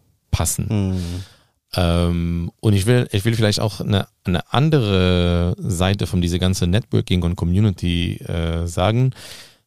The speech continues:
Speaker 1: Ähm, das ist einfach wichtig, weil das ist eine sehr, sehr schwierige Branche.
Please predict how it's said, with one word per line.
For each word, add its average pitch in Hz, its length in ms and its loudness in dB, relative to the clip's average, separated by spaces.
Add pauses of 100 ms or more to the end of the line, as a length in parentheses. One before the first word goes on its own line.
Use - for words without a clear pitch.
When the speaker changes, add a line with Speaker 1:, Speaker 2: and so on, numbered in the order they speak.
(160)
Speaker 1:
Ähm, 87 380 2 (120)
das 104 180 0
ist 123 160 0
einfach 107 340 0
wichtig, 117 460 0
weil 90 380 2 (160)
das - 180 -4
ist - 180 0
eine 92 120 4
sehr, 107 580 0 (240)
sehr 98 720 0 (280)
schwierige 92 560 0
Branche. 87 640 -2